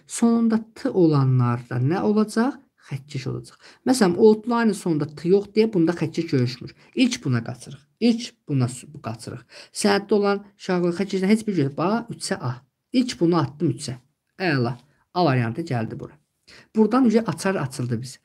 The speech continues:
Amma yenə də olsun davam edirik. Demişdim print layout. İki dənə T varsa iki xəttkeşin ikisi də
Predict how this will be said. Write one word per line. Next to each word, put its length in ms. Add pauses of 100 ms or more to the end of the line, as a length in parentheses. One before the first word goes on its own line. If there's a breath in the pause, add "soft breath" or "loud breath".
(140)
Amma 180
yenə 300
də 40
olsun 320
davam 240
edirik. 320 (320 loud breath)
Demişdim 500
print 600 (280)
layout. 560 (180 soft breath)
İki 220
dənə 300
T 320
varsa 300
iki 220
xəttkeşin 400
ikisi 180
də 60